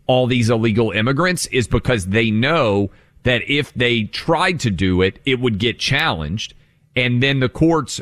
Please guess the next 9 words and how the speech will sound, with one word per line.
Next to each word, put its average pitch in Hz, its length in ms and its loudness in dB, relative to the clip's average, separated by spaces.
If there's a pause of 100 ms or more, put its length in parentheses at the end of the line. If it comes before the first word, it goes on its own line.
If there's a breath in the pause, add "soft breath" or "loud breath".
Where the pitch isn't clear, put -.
may 123 320 2
rapidly 120 760 0
strike 135 640 -2
that 117 240 -2
down 143 340 0
because 120 400 0
it 127 200 0
would 123 240 0
be 120 340 2